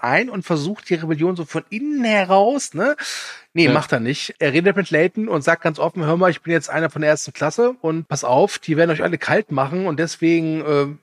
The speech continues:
Speaker 1: ergib dich, dann werden die anderen leben, nur du wirst exekutiert und alles ist gut." Und da muss ich sagen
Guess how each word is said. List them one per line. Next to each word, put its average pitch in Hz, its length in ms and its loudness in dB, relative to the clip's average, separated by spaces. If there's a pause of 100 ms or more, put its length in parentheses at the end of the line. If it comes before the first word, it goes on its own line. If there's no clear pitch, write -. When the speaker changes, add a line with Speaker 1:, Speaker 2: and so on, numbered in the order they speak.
(160)
Speaker 1:
ergib 131 300 -2
dich, - 380 -2
dann 147 540 -2
werden 165 180 2
die 170 80 0
anderen 156 220 2
leben, 220 440 2
nur 165 140 0
du 175 140 -2
wirst 190 160 -2
exekutiert 185 520 -4
und 160 40 -8
alles 156 180 -4
ist 139 120 -10
gut." 135 240 -2 (400)
Und 196 380 -4
da 190 100 2
muss 214 220 2
ich 196 140 -2
sagen 190 560 0